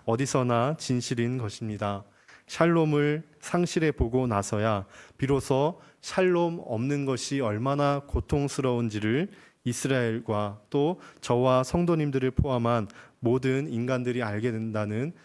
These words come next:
자화상인 것이 분명합니다. 아버지를 떠나봐야 아버지 안에서 그 풍요함을 내가 직접 누리면서 아버지와 친밀한 교제 속에 살던 그때가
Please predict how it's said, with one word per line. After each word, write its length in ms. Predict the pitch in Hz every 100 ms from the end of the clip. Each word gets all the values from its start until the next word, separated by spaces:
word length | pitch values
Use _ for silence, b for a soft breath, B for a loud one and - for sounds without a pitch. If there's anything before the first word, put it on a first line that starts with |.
| B
자화상인 1080 | - 113 117 120 - 117 143 170 - 120 110
것이 420 | 110 - 110 127 147
분명합니다. 840 | 120 113 120 117 107 101 104 101 B B B B -
아버지를 640 | 110 113 139 139 139 139
떠나봐야 720 | 156 175 170 156 110 113 104 101 B B
아버지 520 | - 117 127 147 147 143
안에서 520 | 131 127 - 127 123
그 140 | -
풍요함을 800 | 131 - 190 180 170 156 143 147
내가 300 | 110 110 127
직접 440 | 123 - - 165 151
누리면서 720 | 117 113 110 101 - 113 98 B B B
아버지와 540 | 113 117 147 135 147 139
친밀한 560 | - - 202 185 170
교제 240 | - 123 127
속에 300 | - 123 123
살던 420 | - 160 151 143
그때가 580 | - - 113 113 120